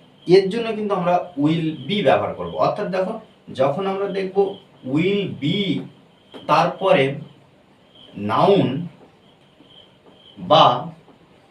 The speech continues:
অ্যাডজেক্টিভ যদি বসাই, তাহলে will be-র অর্থ হব হয়ে যায়, হব, বা সাবজেক্ট হব বা হবে।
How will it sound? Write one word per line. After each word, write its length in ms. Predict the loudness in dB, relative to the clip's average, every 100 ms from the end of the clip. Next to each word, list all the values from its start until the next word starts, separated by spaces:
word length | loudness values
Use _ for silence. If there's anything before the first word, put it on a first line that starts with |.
| -20 -20 -20 -20 _ _ -20 -20 -20 -20 -20 _ _ _ -20 -20 _ _ -20 -20 -4
অ্যাডজেক্টিভ 680 | 0 0 0 -2 -2 -4 -6 -6 -20 -20 -20 _ -20 -20 _ _ -20 -20 _ -16 -10
যদি 160 | -8 -4
বসাই, 320 | -4 -2 -2 -2 -4 -2
তাহলে 300 | -2 0 -2 -4 -12 -20 -20 _ _ _ _ -2
will 240 | 0 0 -2
be-র 120 | 0 2
অর্থ 180 | 2 2 0 0 -4 -14 -6
হব 200 | -2 0 0 0
হয়ে 200 | -2 -6
যায়, 140 | -8 -18 -18 -8
হব, 180 | -6 -4 -6 -8 -18 _ _ _ _
বা 160 | 4 4 4 -2 -10
সাবজেক্ট 380 | -2 -2 -2 -4 -2 -2 -2 -6 -20 _ -4
হব 180 | 0 2 0 -2 -6 -18 -20 -20 -10
বা 220 | 0 4 4 2 -2 -16 _ _ -20 _ _ _ _ -20 -20 -8 2
হবে। 300 | 2 2